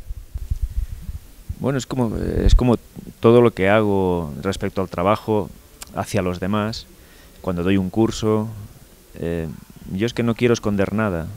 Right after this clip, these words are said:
Lo que nos interesa a todos precisamente es que, que todos aprendamos que esta evol-, eh, esta profesión evolucione, y si nosotros hacemos, eh, pláticas, charlas, conferencias, cursos, y nos escondemos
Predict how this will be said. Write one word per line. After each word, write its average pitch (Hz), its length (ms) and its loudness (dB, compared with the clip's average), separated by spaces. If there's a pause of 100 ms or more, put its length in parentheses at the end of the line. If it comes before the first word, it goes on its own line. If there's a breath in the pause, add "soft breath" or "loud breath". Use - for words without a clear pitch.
(240)
Lo 90 140 -4
que 95 100 -4
nos 92 140 -2
interesa 98 380 0
a 107 40 2
todos 117 440 2
precisamente 101 680 -2
es 104 100 -6
que, 87 300 -8
que 90 100 -8 (220)
todos 107 260 -2
aprendamos 101 640 -2
que 90 180 -10
esta 90 260 -6
evol-, 95 260 -4
eh, 85 340 -4
esta 95 380 -6
profesión 92 420 -8
evolucione, 98 680 -4 (880 loud breath)
y 95 120 -8
si 98 300 -4
nosotros 107 600 -6
hacemos, 101 800 -4 (340)
eh, 58 160 -10
pláticas, 92 720 -4
charlas, 92 720 -6
conferencias, 90 840 -6 (260 soft breath)
cursos, 101 640 -4 (580 soft breath)
y - 60 -8
nos 92 120 -4
escondemos 95 1040 -6